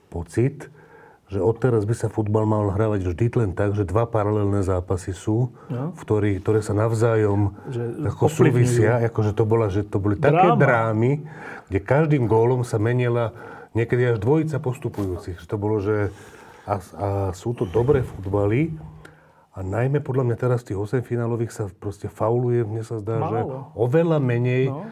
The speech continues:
Speaker 1: než je bežné, než bežné s-, čiže malo by s-, neviem, čo treba spraviť, ale bolo by dobré, aby ten systém tých, tých, tých súťaží bol taký, aby ich to nútilo hrať tak, jak, jak hrajú teraz. Proste mne sa, mne sa páči ten futbal, čo sa tam hrá.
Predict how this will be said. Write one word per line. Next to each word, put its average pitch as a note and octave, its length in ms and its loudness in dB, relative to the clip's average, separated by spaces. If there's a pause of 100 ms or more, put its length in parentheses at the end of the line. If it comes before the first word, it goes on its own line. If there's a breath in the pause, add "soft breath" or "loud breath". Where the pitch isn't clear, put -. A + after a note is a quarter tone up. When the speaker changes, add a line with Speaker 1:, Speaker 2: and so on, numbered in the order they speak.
(200 loud breath)
Speaker 1:
než G#2+ 200 -2
je A2 40 -4
bežné, A#2 560 0
než G#2+ 240 -4
bežné A2+ 360 -4
s-, - 160 -18 (560 loud breath)
čiže - 120 -8
malo A#2+ 240 0
by C#3+ 120 0
s-, - 200 -8
neviem, D3+ 320 2
čo C#3+ 200 0
treba B2+ 400 0
spraviť, A2 880 -6 (300 loud breath)
ale F#2+ 160 -8
bolo A#2 220 -2
by B2 100 -2
dobré, B2 380 0
aby G#2+ 180 -6
ten G#2+ 220 -6
systém B2 640 -2 (1080 loud breath)
tých, F#2 200 -8 (220)
tých, G2+ 260 -8 (300)
tých G#2+ 160 -6
súťaží B2 420 -2
bol A#2+ 220 0
taký, A#2+ 500 -2
aby A#2+ 240 -2
ich A2+ 60 -10
to A#2 100 -6
nútilo B2 400 -2
hrať A#2 220 0
tak, A#2+ 180 -4
jak, A#2 160 -4
jak A#2 220 -4
hrajú A2+ 260 -2
teraz. A2+ 280 -4
Proste - 280 -14
mne G#2 80 -10
sa, A2+ 140 -8 (400 loud breath)
mne G2+ 100 -8
sa A2+ 140 -4
páči D#3 320 -2
ten E3 100 -8
futbal, F2 320 -14
čo F2 140 -16
sa F2+ 160 -14
tam F#2 180 -12
hrá. F#2 240 -12